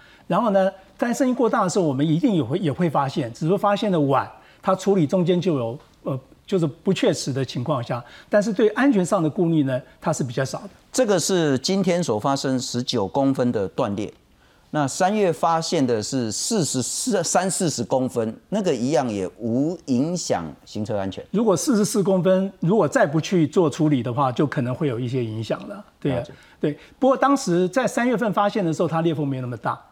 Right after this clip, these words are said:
Speaker 1: 我特别讲啊，
Speaker 2: 嗯哼。
Speaker 1: 它就鱼尾板也固定了。
Speaker 2: 是。
Speaker 1: 可是经过两个月，
Speaker 2: 因为你没处理嘛。
Speaker 1: 不断地没有处理，它就一直，一，裂缝一直，一直扩大。
Speaker 2: 是。
Speaker 1: 扩大到说司机都发现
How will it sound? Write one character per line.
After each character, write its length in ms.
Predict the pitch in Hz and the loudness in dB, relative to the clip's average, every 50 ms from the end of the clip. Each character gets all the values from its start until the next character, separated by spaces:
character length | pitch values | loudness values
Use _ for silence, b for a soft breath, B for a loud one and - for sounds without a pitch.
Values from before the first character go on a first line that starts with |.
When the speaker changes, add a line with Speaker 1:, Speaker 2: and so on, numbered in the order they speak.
| b b b b | b b b b
Speaker 1:
我 120 | b - 151 | b -2 0
特 80 | 180 | 2
别 100 | 202 196 | 2 2
讲 160 | 175 170 139 120 | 2 2 0 0
啊， 180 | 123 139 135 | 0 -2 -4
Speaker 2:
嗯 20 | 127 | -4
哼。 20 | |
Speaker 1:
它 120 | - 160 180 | -4 -2 0
就 240 | 180 185 185 170 170 | 2 2 2 2 2
鱼 100 | 170 170 | 4 6
尾 180 | 185 196 202 | 6 6 4
板 160 | 156 151 147 | 4 2 0
也 120 | 139 131 120 | 0 0 -2
固 200 | 123 - 202 170 | 0 0 0 2
定 220 | 160 180 165 139 | 2 2 2 2
了。 100 | 127 127 - - - | 0 -2 -8 -10 -10
Speaker 2:
是。 220 | - - 165 123 | -6 -4 -4 -4
Speaker 1:
可 160 | - - 190 180 | -2 0 0 0
是 100 | 233 196 | 2 2
经 160 | - 240 254 | 2 2 2
过 140 | 254 233 190 | 4 4 2
两 200 | 175 123 - 120 | 2 0 0 0
个 120 | 123 180 | 0 2
月， 280 | 208 226 220 165 131 - - - | 4 4 2 2 2 -2 -4 -2
Speaker 2:
因 100 | 170 190 | 0 2
为 80 | 185 156 | 4 4
你 100 | 139 131 | 4 6
没 220 | 170 208 175 180 | 6 4 4 4
处 300 | 165 - - 156 165 202 | 2 0 2 2 2 4
理 60 | - | 4
嘛。 60 | - | 4
Speaker 1:
不 20 | - | 4
断 0 | |
地 0 | |
没 40 | 254 | 4
有 100 | 262 190 | 4 2
处 220 | - - 208 220 | 2 2 2 2
理， 80 | 170 143 | 2 2
它 140 | - 202 | 2 2
就 120 | 196 220 214 - | 0 0 -2 0
一 100 | 233 220 | -2 0
直， 220 | 196 180 202 - | 2 2 0 2
一， 140 | - 247 262 | 2 0 2
裂 180 | - 262 240 214 | 2 2 2 2
缝 180 | - 220 220 | 2 0 0
一 60 | 220 208 | 0 2
直， 100 | 175 190 | 2 2
一 140 | 196 196 | 2 2
直 100 | 160 165 | 0 0
扩 200 | 156 - - 165 | -2 0 -2 -2
大。 200 | 143 - 151 123 - B B | 0 0 0 -2 -2 B B
Speaker 2:
是。 180 | B - 135 110 | B -6 -6 -4
Speaker 1:
扩 140 | - - 254 | -2 0 0
大 200 | 214 233 226 214 | 2 2 2 4
到 120 | 214 202 | 4 2
说 240 | 180 - 220 202 202 196 | 2 2 2 2 2 2
司 340 | - - - - - 247 220 | 0 -4 -6 -2 0 0 2
机 140 | 202 233 185 | 4 4 4
都 120 | 226 214 | 4 2
发 200 | 208 208 190 196 | 4 2 2 2
现 200 | 180 202 175 | 2 2 0